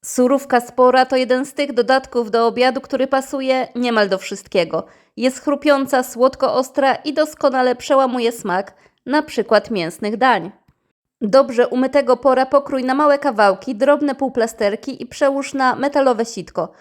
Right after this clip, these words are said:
Przelej pora wrzątkiem, na przykład z czajnika. Dzięki temu por zmięknie. Odstaw sitko z porem na bok, aby go odcedzić.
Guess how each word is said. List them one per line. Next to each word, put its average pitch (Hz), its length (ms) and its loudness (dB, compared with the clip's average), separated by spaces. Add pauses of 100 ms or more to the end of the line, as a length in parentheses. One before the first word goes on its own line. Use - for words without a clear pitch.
(220)
Przelej 254 360 2
pora 214 280 2
wrzątkiem, 247 560 -2
na 254 100 -4
przykład 240 400 -4
z - 120 -14
czajnika. 185 560 -2 (280)
Dzięki 302 360 0
temu 269 280 0
por 214 240 2
zmięknie. 190 560 -6 (360)
Odstaw 269 420 0
sitko - 360 -8
z - 100 -14
porem 233 360 2
na 262 140 0
bok, 277 280 2 (100)
aby 302 200 -2
go 226 140 2
odcedzić. 180 640 -4